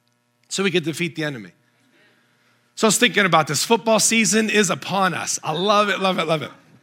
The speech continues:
I started thinking about how we would prepare, uh, for football back when I was much younger and actually played.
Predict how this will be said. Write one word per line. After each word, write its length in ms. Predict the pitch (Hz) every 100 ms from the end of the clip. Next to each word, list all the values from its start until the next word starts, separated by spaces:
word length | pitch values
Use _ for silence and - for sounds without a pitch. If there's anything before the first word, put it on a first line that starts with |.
| _ _ _ _ _ _ _ _ - -
I 80 | 226
started 260 | 277 277
thinking 200 | 277 233
about 220 | 202 196
how 160 | 185 208
we 100 | 226
would 160 | 214 175
prepare, 640 | 185 - 202 202 170 -
uh, 120 | 165
for 120 | 170
football 520 | 156 226 226 139 107 - _ _ _ _ _ _ _ _
back 180 | 139 139
when 100 | 143
I 60 | 131
was 160 | 123
much 240 | 143 139 170
younger 220 | 151 139
and 100 | 131
actually 220 | 120 127
played. 240 | 151 135